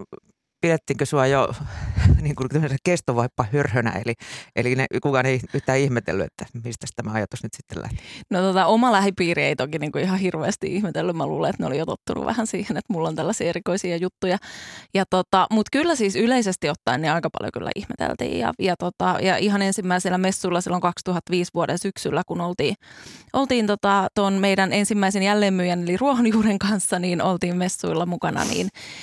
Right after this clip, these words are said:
Speaker 2: niin siellä tosiaan sitten oli tota naapuriosaston ihmiset sillä lailla vähän, niin kuin, väheksyen kattoi ja naureskeli meille ja, ja tota, osoitteli. Ja, ja sit oli vähän sellainen, että joo, että no kai tollasia nyt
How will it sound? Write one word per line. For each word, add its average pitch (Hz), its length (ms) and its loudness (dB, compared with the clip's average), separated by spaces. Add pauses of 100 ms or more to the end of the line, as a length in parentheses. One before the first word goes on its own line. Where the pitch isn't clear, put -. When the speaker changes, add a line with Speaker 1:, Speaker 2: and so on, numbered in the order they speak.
(160)
Speaker 2:
niin 170 160 0
siellä 196 380 2
tosiaan 101 480 0
sitten - 300 -2
oli 180 180 0
tota - 260 -2
naapuriosaston 202 920 -2 (460)
ihmiset 226 420 2
sillä 190 140 2
lailla 185 240 4
vähän, 185 160 2
niin 175 180 -2
kuin, 180 420 -2
väheksyen 180 480 0
kattoi 151 380 0
ja 180 100 0
naureskeli 175 580 0
meille - 320 -2
ja, - 380 0
ja - 200 0
tota, - 280 -4
osoitteli. - 560 -2
Ja, 202 260 0
ja 196 160 -2
sit 196 200 -6
oli 160 160 -2
vähän 202 180 -4
sellainen, - 240 -4
että - 120 -8
joo, 226 80 -6
että 233 120 -8
no - 60 -8
kai 190 200 -2
tollasia - 380 -6
nyt - 100 -10